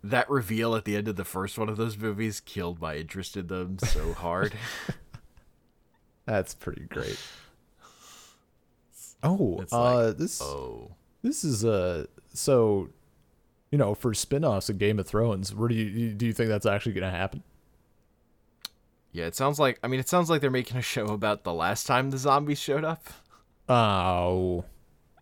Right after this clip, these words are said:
Speaker 2: That's
Speaker 1: They're doing
Speaker 2: boring.
Speaker 1: the
Speaker 2: Christ.
Speaker 1: prequel stuff,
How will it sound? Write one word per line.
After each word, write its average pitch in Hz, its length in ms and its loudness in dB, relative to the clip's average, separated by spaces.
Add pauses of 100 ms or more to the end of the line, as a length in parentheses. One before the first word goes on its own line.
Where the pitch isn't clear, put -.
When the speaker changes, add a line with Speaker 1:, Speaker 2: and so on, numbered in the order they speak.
(520)
Speaker 2:
That's 175 240 4
Speaker 1:
They're 127 100 2
doing 139 320 8 (100)
Speaker 2:
boring. 107 60 -2
Speaker 1:
the 95 220 0 (460)
Speaker 2:
Christ. - 220 -12
Speaker 1:
prequel 90 400 -8
stuff, - 680 -12